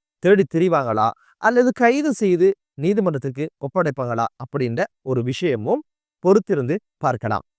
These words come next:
தேரர் வந்து சரணடைவதற்கான வாய்ப்புகள் கிடையாது. காரணம் என்னன்னா, தேடுறது,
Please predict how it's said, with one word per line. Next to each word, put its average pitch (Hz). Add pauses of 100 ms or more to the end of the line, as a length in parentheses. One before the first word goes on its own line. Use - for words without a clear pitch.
(200)
தேரர் 262
வந்து 220
சரணடைவதற்கான 190
வாய்ப்புகள் 160
கிடையாது. 135
காரணம் 180
என்னன்னா, 135 (300)
தேடுறது, 214